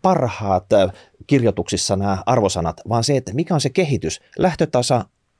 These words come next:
versus se, että mitä sieltä ulos pääsee. Niin onko nyt semmoista, että saako joku, ähm, hyvinvointialue sulta erikoismaininnan,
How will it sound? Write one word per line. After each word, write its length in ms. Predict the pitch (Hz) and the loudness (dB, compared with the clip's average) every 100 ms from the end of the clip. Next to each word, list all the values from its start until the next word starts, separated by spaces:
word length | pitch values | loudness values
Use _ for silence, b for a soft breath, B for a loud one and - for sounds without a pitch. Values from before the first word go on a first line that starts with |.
| - | -4
versus 340 | 120 120 107 - | 0 0 0 -2
se, 60 | |
että 120 | 113 - | -2 -2
mitä 160 | 123 | -2
sieltä 280 | 120 110 98 - - | 0 0 -2 -8 -2
ulos 240 | 131 110 | 2 2
pääsee. 380 | - 78 73 95 B B B B B | 0 -4 -2 -2 B B B B B
Niin 180 | 87 _ | -6 _
onko 240 | - 190 196 | 0 2 2
nyt 160 | 175 | 2
semmoista, 340 | - 170 156 127 | 2 2 2 -2
että 140 | - - _ | -6 -20 _
saako 300 | - 170 185 | -2 0 4
joku, 300 | 151 185 151 - - | 2 2 0 -4 -6
ähm, 340 | 62 127 120 117 98 | 2 4 4 2 0
hyvinvointialue 580 | 151 160 123 117 123 123 | 2 4 4 4 4 2
sulta 260 | - 127 113 | 0 -2 0
erikoismaininnan, 880 | 160 175 127 110 151 208 147 107 104 | 2 4 2 2 2 2 0 0 -4